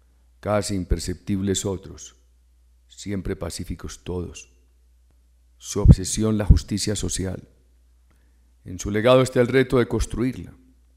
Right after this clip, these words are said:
pero con su ejemplo lleno de un amor infinito que no dejó espacio para el odio. Su penetrante mirada emanaba banga-, bengalas de espiritualidad.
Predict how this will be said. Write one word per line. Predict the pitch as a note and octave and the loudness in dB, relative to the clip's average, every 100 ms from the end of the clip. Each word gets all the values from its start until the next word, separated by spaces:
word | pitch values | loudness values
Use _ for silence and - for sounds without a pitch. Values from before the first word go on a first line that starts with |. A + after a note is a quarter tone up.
| _ _ _ _ _ _ _ - | _ _ _ _ _ _ _ -8
pero | F#2 F#2+ | -4 0
con | A2 | 2
su | - | 4
ejemplo | - A#2+ C3+ C3+ B2+ | 4 4 4 4 2
lleno | B2 B2 | 4 6
de | B2 | 6
un | A#2+ | 6
amor | B2 A#2+ B2 | 6 4 4
infinito | A#2 A2 G#2+ C3+ - B2+ - _ _ _ _ _ _ _ | 0 0 -2 -2 -6 -12 -14 _ _ _ _ _ _ _
que | F#2+ | -10
no | F2 G2 | -4 -2
dejó | G#2 G#2 | 0 -2
espacio | G2 - G2 G#2 F2+ | -4 -4 -4 -4 -6
para | F#2+ | -6
el | F2+ | -6
odio. | F2 D#2+ C#2+ - _ _ _ _ _ _ _ _ _ - - _ _ | -8 -10 -16 -20 _ _ _ _ _ _ _ _ _ -20 -20 _ _
Su | - - | -18 -8
penetrante | F2 E2+ F#2 G#2+ A2 G#2+ G#2 | -4 -4 0 2 2 0 -2
mirada | G#2 G#2 G#2+ G#2+ G#2 - _ _ _ _ _ _ _ _ _ _ _ _ | -2 0 0 0 -4 -16 _ _ _ _ _ _ _ _ _ _ _ _
emanaba | F#2 F#2+ G#2 A#2 | -6 -4 0 2
banga-, | A#2 A2 G#2 A2 G2 - - - | 2 0 -2 -4 -6 -12 -20 -8
bengalas | G#2 G#2 A2 A2 G#2 | -2 0 2 2 2
de | G#2+ | -2
espiritualidad. | - A2+ G2 - G#2 G2 G2+ G2 | -6 -10 -8 -4 -2 -2 -4 -6